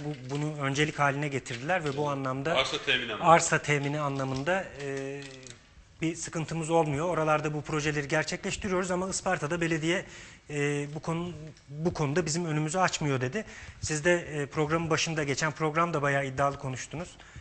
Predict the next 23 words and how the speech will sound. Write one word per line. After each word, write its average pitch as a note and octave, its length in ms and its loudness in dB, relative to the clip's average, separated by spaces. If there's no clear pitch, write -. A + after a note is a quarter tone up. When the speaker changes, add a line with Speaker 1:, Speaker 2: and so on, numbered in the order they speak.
Speaker 1:
E, B2+ 500 -4
Kasım'da, D3 580 0
e, A#2+ 40 -18
yerel C#3 260 2
seçimler D3 480 0
olacak D3 460 -2
ve, D3+ 200 0
e, B2+ 280 -8
bu D3 60 -8
seçimlerde C3+ 540 0
Isparta D3 420 0
Belediyesi'ni, C3 600 -2
e, B2+ 320 -6
Cumhuriyet C3+ 320 -4
Halk D3 180 2
Partisi D3+ 500 0
alacak C3 380 0
dediniz. C#3 400 -4
Eğer D#3+ 200 6
öyle E3 220 0
bir - 60 -2
şey E3 160 0
olursa D#3+ 500 -2